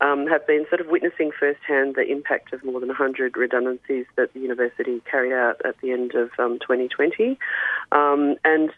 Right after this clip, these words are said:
you know, I, I guess the impact of that has been to see the crippling workloads that have been piled on people, particularly professional staff, that's like non-teaching staff, um, at the universities, where typically the university will say, "Well, we don't need this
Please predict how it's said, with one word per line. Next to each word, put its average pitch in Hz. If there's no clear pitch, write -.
you 160
know, 143
I, 151
I 151
guess 156
the 147
impact 151
of 135
that 135
has 135
been 135
to -
see 139
the 202
crippling 196
workloads 151
that 147
have -
been 139
piled 135
on 135
people, 131
particularly 135
professional 131
staff, 120
that's -
like 120
non-teaching 131
staff, 127
um, 131
at 123
the 143
universities, 123
where 127
typically 151
the 143
university 135
will 135
say, 135
"Well, 131
we 135
don't 123
need 131
this 139